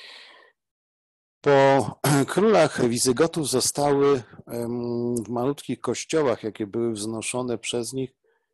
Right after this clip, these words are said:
takie zabytki jak właśnie te złote korony. Em, przekazywane przez władców jako, em, wota w świątyni i zawieszane nad ołtarzami. Kilka takich zab-,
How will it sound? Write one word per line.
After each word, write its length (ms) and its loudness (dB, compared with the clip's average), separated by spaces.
takie 420 -6
zabytki 520 -8
jak 240 -6
właśnie 440 -8
te 520 -8
złote 440 -8
korony. 720 -10
Em, 520 -2
przekazywane 720 -2
przez 300 -8
władców 520 -8
jako, 600 -6
em, 1040 -8
wota 540 -6
w 160 -12
świątyni 840 -4
i 80 -6
zawieszane 640 -4
nad 240 -8
ołtarzami. 680 -6
Kilka 340 -6
takich 360 -8
zab-, 320 -6